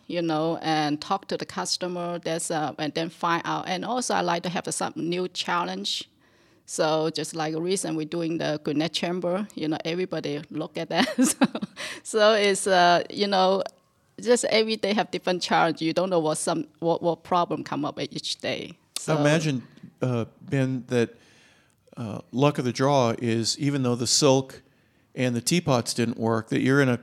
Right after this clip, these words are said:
Speaker 2: county, Gwinnett County, that was growing like bamboo,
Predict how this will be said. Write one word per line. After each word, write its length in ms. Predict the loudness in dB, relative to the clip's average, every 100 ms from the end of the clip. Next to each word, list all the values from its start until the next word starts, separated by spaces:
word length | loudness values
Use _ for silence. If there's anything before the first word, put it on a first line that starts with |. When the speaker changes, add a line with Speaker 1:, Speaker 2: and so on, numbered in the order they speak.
| -6
Speaker 2:
county, 560 | -2 0 2 0 -2 -6
Gwinnett 300 | -4 0 0
County, 300 | 0 -2 0
that 120 | -2 -4
was 120 | -4
growing 580 | 2 4 4 2 -2 -6 -14 _ _ _ _ _ _ 4
like 260 | 6 6
bamboo, 520 | 2 0 0 0 -2